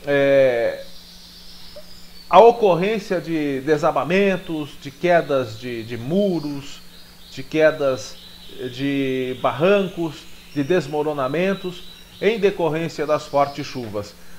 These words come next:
Mas as fortes chuvas só vieram pra demonstrar realmente os pontos críticos no qual deveriam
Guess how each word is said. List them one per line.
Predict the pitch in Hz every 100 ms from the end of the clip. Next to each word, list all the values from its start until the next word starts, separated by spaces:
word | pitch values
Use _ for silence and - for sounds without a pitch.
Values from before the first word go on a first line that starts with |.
| -
Mas | - 294
as | 240 214
fortes | 196 185 180
chuvas | - 208 226
só | - 240
vieram | 208 151 180 185
pra | 196
demonstrar | 185 196 185 143 - 143 147 160 - - - -
realmente | 143 202 165 156 180 180 - - - -
os | 151
pontos | - 196 196 170 143
críticos | - 214 254 - - 131 - - - - -
no | 165
qual | 202 175 151 135 - - -
deveriam | 135 190 160 165 208 247 226